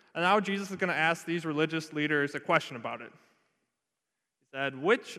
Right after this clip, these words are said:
of the two did what his father wanted?"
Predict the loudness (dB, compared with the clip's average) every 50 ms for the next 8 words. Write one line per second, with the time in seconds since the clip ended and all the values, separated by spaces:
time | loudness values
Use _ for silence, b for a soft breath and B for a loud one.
0 | -14 -2 2 4 6 6 8 6 4 2 0 -4 -10 -8 -6 -6 -6 -6 -6 -6
1 | -4 -2 -2 -2 -4 -6 -8 -4 0 2 2 2 2 0 -2 -4 -8 -12 -18 -20
2 | -20 _ _ -8 -6 -6 -6 -4 -6 -10 -10 -8 -8 -6 -6 -6 -6 -6 -6 -6
3 | -6 -6 -8 -12